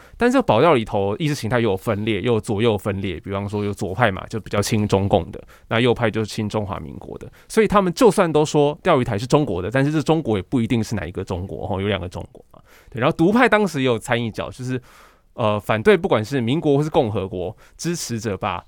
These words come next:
钓鱼台隶属于中国，就独派反对。共和国隶属钓-，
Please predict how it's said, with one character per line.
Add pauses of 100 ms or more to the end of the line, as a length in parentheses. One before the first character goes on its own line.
钓
鱼
台
隶
属
于
中
国，
就
独
派
反
对。
共
和
国
隶
属
钓-，